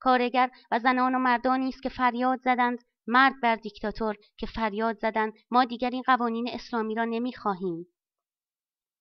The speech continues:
به نظر من ما در خارج کشور باید مواضع صریح اتخاذ کنیم، در این باره که در ایران جنبش عظیمی علیه قوانین وحشیانه اسلامی و بر علیه اعدام و سنگسار و حجاب اجباری و آپارتاید جنسی وجود دارد.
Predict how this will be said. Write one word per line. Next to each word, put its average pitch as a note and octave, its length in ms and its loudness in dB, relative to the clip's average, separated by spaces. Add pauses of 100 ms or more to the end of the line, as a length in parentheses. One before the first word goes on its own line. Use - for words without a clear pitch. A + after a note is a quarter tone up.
(600)
به F3 80 -6
نظر G3 360 -2
من C4+ 240 2 (200)
ما C#4 120 4
در C#4 120 8
خارج C4+ 280 0
کشور C4+ 580 0
باید B3+ 260 0
مواضع A3+ 420 0 (120)
صریح G#3+ 320 -4
اتخاذ F#3 420 -8 (100)
کنیم، E3+ 260 -6 (200)
در F#3 120 0
این G3+ 140 0
باره G#3+ 200 0
که - 120 -6
در A3+ 140 2
ایران B3+ 340 2 (200)
جنبش B3+ 320 0
عظیمی C4+ 480 0
علیه A#3+ 340 0
قوانین B3 480 2
وحشیانه A#3+ 600 -2
اسلامی A3+ 460 -4 (220)
و A3+ 80 4
بر A3+ 100 4
علیه G#3+ 400 0
اعدام B3+ 380 2
و B3 40 -2
سنگسار A#3+ 600 -2
و A#3+ 100 -2
حجاب A#3 300 0
اجباری G#3 540 -4 (220)
و G#3 40 2
آپارتاید G3 600 0
جنسی G3 400 -6
وجود F3 300 -10
دارد. D#3+ 300 -8